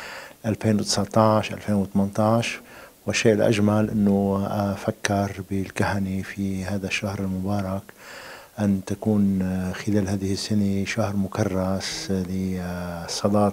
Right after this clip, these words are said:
لأجل الكهنة، لأجل حياة الكهنة، لأجل أن الكهنة يستعيدوا هويتهم، يستعيدوا فهمهم لدورهم في حياة الكنيسة الكاثوليكية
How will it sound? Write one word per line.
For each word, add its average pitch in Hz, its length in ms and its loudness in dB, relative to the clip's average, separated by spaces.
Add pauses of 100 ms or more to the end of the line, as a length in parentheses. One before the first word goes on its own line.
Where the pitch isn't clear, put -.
(120)
لأجل 98 220 -4
الكهنة، 95 580 0 (680)
لأجل 101 320 2
حياة 107 340 6
الكهنة، 95 600 0 (600)
لأجل 110 260 0 (100)
أن 104 80 4
الكهنة 110 400 6
يستعيدوا 107 1160 8
هويتهم، 107 680 6
يستعيدوا 101 680 4
فهمهم 104 520 4
لدورهم 101 560 8
في 98 260 0
حياة 107 320 2
الكنيسة 101 340 0
الكاثوليكية 98 800 -2